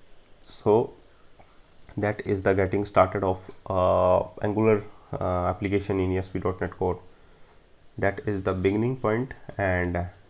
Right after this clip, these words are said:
just wait for the next video, and I will, uh,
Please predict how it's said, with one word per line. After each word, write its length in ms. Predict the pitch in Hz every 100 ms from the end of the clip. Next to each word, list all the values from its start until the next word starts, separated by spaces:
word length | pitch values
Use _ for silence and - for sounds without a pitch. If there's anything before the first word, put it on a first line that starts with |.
| - 98
just 320 | 110 117 101
wait 260 | 98 98
for 180 | - 98
the 440 | 95 95 92 95 95
next 300 | 92 92 -
video, 360 | 101 104 107 - - - - - 98
and 120 | 92
I 60 |
will, 300 | 92 92 92 - - -
uh, 380 | 90 90 90